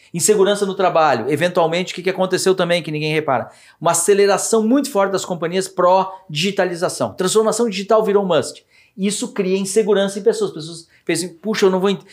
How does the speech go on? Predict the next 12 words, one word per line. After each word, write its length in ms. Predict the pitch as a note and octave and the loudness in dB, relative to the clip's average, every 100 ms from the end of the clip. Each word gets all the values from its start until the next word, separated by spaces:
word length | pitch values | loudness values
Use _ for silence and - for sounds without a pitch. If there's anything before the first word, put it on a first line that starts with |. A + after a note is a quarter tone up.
| - | -4
vou 140 | D#3+ A3 | 2 4
sobrar 380 | A3 F3+ F3+ | 4 4 4
aqui? 440 | D#3 - G#3 C#3+ - _ - | 2 -2 -4 -4 -10 _ -2
Não 100 | A3 | 2
vou 120 | G#3+ | 2
entender? 760 | F3+ D3 C#3 F#3 D#3 - - _ | 2 0 2 4 4 0 -10 _
Eu 80 | G#3 | 0
não 80 | |
sou 140 | G#3+ G#3 | 2 0
uma 60 | |
pessoa 260 | E3+ - C3+ | 0 -6 -4
tech?" 460 | - G3 - - | 0 2 0 -6